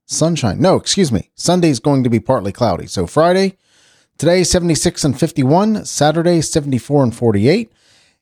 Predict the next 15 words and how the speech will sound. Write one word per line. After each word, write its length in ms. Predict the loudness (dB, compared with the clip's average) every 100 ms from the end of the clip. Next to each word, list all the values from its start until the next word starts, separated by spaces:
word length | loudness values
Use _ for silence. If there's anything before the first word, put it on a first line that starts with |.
| -2
And 320 | 0 2 0
Sunday, 420 | 0 0 2 0
seventy-four 800 | 0 -2 -2 0 -2 0 2 2
and 180 | 2 -2
forty-nine 540 | 0 2 4 4 4
with 180 | 2 0
partly 280 | -4 -2 -4
sunny 260 | 0 2 2
skies 400 | 2 2 2 0
on 100 | -2
Friday 360 | 0 2 2
and 160 | 0 0
Sunday. 460 | -2 0 0 -2 -8 _ _ _ _ _
And 160 | -6 -4
a 400 | -4 -6 -8